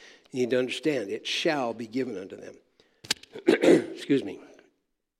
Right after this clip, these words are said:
So in verse eighteen it says,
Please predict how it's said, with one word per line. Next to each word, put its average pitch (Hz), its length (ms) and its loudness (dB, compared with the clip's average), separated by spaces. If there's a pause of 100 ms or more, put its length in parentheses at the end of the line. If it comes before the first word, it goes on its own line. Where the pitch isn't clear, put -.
(2500)
So 147 240 6
in 135 100 6
verse 170 240 6
eighteen 156 460 8
it 135 100 4
says, 120 340 2